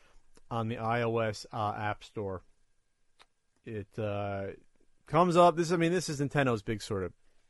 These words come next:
debut. I mean, Miitomo was sort of a social experiment, and they only, they only had a partial stake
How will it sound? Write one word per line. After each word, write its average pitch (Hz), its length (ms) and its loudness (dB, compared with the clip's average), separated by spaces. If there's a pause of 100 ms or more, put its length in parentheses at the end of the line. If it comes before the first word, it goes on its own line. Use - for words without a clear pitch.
(540)
debut. 87 520 -6
I 98 40 -10
mean, 101 300 -8
Miitomo 113 480 -2
was 95 120 -6
sort 95 220 -6
of 95 80 -4
a 82 40 -8
social 104 460 -4
experiment, 98 580 -6 (800)
and 101 160 -8
they 101 80 -2
only, 107 180 -4
they 110 160 -8
only 104 180 -6
had 98 140 -8
a - 40 -12
partial 104 400 -6
stake 98 440 -8